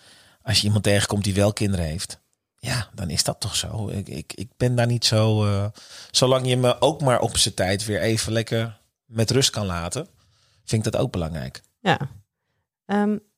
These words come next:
Speaker 2: want, eventjes terugkomend op dat stukje happy single.
Speaker 1: Ja.
Speaker 2: Jij gaf net aan, jij bent happy single.
Speaker 1: Ja.
Speaker 2: Ja.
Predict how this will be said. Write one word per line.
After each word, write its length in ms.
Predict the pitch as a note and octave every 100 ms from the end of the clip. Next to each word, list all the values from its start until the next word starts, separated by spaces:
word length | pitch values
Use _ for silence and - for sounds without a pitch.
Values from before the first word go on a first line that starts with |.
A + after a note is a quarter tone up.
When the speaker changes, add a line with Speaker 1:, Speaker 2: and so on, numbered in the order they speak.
| _ _ _ _ _ _ _
Speaker 2:
want, 480 | F3+ E3+ B3 - - _
eventjes 400 | F#3 F3+ - F3+
terugkomend 500 | F#3+ F3+ E3 E3 F3
op 100 | -
dat 140 | D3+
stukje 300 | - D#3 -
happy 180 | E3 -
single. 440 | - D#4 G#3 - - -
Speaker 1:
Ja. 160 | B2 A#2+
Speaker 2:
Jij 120 | D#3+
gaf 160 | E3
net 180 | E3 E3
aan, 280 | D#3 F#3 A3
jij 240 | F3+ F3+
bent 200 | G3+ A#3+
happy 200 | A3+ B3
single. 360 | B3+ D#4+ F3+ C#3 _
Speaker 1:
Ja. 200 | A#3+ - _ _
Speaker 2:
Ja. 320 | D#4 F#3 -